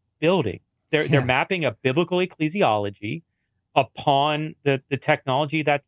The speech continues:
Speaker 1: that's there. And they're utilizing tools like a virtual reality. They're utilizing tools like Facebook groups or, or,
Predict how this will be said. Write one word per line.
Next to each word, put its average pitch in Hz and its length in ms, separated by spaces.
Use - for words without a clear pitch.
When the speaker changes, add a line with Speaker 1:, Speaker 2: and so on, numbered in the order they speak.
Speaker 1:
that's - 280
there. 156 380
And 120 100
they're 120 120
utilizing 143 640
tools 135 440
like 117 360
a 120 80
virtual 127 360
reality. 123 420
They're 123 140
utilizing 143 420
tools 131 260
like 131 120
Facebook 117 360
groups 113 360
or, 107 180
or, 117 260